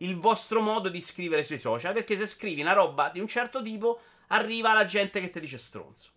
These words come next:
Ma oggi se vai in un bar a dire: "Io voglio bruciare, a, a, le persone di colore", eh, lo dice la gente, io le sento, a Roma sento un sacco di robe che mi metto i pal-, le mani nei capelli.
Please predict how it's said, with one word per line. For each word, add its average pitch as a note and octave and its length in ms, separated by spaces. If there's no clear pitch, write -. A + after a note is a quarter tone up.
Ma G3 180
oggi D#3 200
se E3+ 200
vai A#3+ 160
in A#3 60
un G#3 100
bar C#3 260
a E3 80
dire: D#3 480
"Io G3 240
voglio F3 260
bruciare, G3 440
a, C#3+ 880
a, D3+ 80
le F3+ 140
persone G3 340
di G#3+ 80
colore", G#3 520
eh, - 60
lo G3 140
dice F3+ 240
la B2 140
gente, A2+ 320
io G3 100
le E3+ 80
sento, B2+ 360
a D3 60
Roma E3 260
sento E3+ 280
un F3 60
sacco A3 340
di F3+ 100
robe G3 400
che E3 140
mi E3+ 80
metto F#3+ 260
i E3 60
pal-, F#3+ 240
le E3+ 80
mani G3 200
nei F3 120
capelli. B2 440